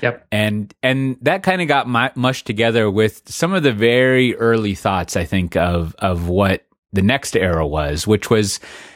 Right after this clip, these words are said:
Speaker 2: le-, let's call it kind of like the Heroku early Google App Engine era, which was a little bit more, like,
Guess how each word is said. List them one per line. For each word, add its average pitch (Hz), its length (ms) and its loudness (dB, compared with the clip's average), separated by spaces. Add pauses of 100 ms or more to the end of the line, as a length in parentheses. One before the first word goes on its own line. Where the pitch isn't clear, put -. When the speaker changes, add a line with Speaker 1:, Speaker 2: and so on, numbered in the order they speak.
(220)
Speaker 2:
le-, 196 240 -2
let's 190 240 -6
call 190 240 2
it 160 100 -2
kind 147 240 -2
of 127 100 2
like 113 280 2
the 107 100 4
Heroku 107 920 2 (120)
early 127 340 4
Google 101 380 -2
App 92 280 -4
Engine 80 380 -6
era, 73 340 -12 (100)
which 110 220 -6
was 107 360 0 (680)
a 113 80 0
little 170 360 2
bit 147 180 2
more, 123 640 4
like, 95 520 -2